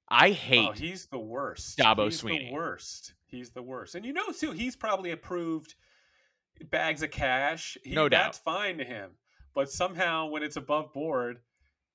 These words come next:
Speaker 2: it's, uh, you know, a crime against humanity.
Speaker 1: Yeah.
Speaker 2: Like, it's just unbelievable.
Speaker 1: I don't know anything for certain, obviously, but I, I have a hard time believing that Deshaun Watson,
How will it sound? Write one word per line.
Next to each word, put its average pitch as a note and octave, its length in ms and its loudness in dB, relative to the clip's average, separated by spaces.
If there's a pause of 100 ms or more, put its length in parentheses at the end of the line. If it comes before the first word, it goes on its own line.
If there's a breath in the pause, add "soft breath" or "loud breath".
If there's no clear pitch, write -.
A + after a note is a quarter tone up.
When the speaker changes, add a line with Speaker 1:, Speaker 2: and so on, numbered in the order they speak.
Speaker 2:
it's, C3+ 340 -10
uh, B2 400 -4
you B2+ 80 -12
know, B2 120 -8
a A2+ 40 -10
crime C3+ 360 -6
against B2+ 260 -10
humanity. C3 520 -10 (200)
Speaker 1:
Yeah. G#2 200 2
Speaker 2:
Like, - 220 -14
it's - 160 -16
just A3 220 -6
unbelievable. D3+ 800 -6 (600 soft breath)
Speaker 1:
I F3 120 12
don't B3 180 8
know F3 200 8
anything F3 440 0
for B2+ 140 -8
certain, D#3 340 -6
obviously, A#2+ 560 -4
but A#2+ 260 -4
I, G#3+ 460 6
I G#3 140 6
have D4 100 4
a C4 60 2
hard A#3 240 4
time G3+ 260 0
believing C3 600 -2 (720)
that C#3 240 6 (1600)
Deshaun E3 520 4
Watson, C3 640 4